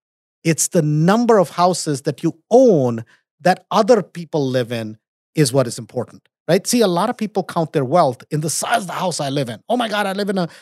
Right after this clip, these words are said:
three thousand square foot house, four thousand square foot house, five thousand square foot house." You already live there. You're already running on a treadmill to pay for the house, right?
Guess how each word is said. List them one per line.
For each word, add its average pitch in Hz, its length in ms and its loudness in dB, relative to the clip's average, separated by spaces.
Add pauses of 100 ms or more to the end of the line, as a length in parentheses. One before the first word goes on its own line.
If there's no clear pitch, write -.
(120)
three 226 140 2
thousand 196 220 0
square 185 160 0
foot 151 100 -8
house, 156 220 -2
four 220 140 0
thousand 202 240 0
square 175 140 -2
foot 170 120 0
house, 139 120 2
five 185 180 0
thousand 175 280 -4
square 165 160 -4
foot 185 80 -4
house." - 180 -8 (220)
You 208 80 4
already 226 180 0
live 190 400 2
there. 117 300 -6 (280)
You're 175 200 2
already 202 360 0
running 185 380 0
on 180 140 -2
a 139 40 -4
treadmill 190 440 -2
to 160 100 -6
pay 175 200 -4
for 160 100 -6
the 135 80 -2
house, - 460 -4 (440)
right? 185 160 2